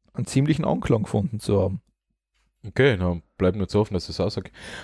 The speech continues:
Speaker 2: Ähm, kann man das mit einem Smartphone kuppeln, sodass man sich zum Beispiel seinen Podcast vorspülen lassen kann oder sowas?
Speaker 1: Ich,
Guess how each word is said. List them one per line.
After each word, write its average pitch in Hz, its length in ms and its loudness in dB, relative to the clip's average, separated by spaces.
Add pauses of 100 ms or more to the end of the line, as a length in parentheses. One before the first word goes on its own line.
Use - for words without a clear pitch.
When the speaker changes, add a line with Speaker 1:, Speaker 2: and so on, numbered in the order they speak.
(180)
Speaker 2:
Ähm, 92 340 4
kann 107 140 2
man 117 80 2
das 131 160 4
mit 120 140 2
einem 95 80 2
Smartphone - 500 0
kuppeln, 113 380 2
sodass 104 280 4
man 107 120 4
sich - 240 0
zum - 120 0
Beispiel 104 300 4
seinen 87 180 2
Podcast - 480 2
vorspülen 151 600 2
lassen 151 260 0
kann 147 300 0
oder 143 120 0
sowas? 143 340 -2 (500)
Speaker 1:
Ich, 131 240 -4